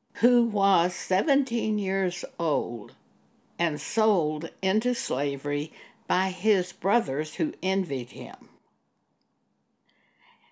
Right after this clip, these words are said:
The Ishmaelites took him down into Egypt, and he was sold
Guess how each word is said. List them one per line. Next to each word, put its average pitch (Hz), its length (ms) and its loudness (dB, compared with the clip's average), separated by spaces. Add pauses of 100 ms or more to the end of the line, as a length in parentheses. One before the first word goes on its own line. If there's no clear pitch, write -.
(400)
The - 160 -2
Ishmaelites 220 840 2
took 247 220 0
him 180 180 0
down 180 460 -4 (120)
into 226 680 0 (140)
Egypt, - 580 -6 (760)
and 170 240 0
he 202 180 0
was 190 180 -2
sold 175 720 0